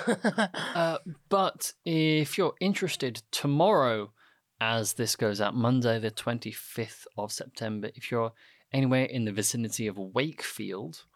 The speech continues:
then, uh, at the moment you've, uh, is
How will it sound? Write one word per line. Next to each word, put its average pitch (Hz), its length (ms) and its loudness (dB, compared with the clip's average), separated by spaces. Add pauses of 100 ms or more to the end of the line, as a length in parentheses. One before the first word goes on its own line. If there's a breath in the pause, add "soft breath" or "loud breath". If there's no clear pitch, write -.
(760 soft breath)
then, 120 580 0 (260)
uh, 107 220 -10 (180)
at 127 120 -6
the 127 60 -6
moment 117 440 -2
you've, 107 220 -12 (440)
uh, 98 220 -18 (140)
is 104 360 -8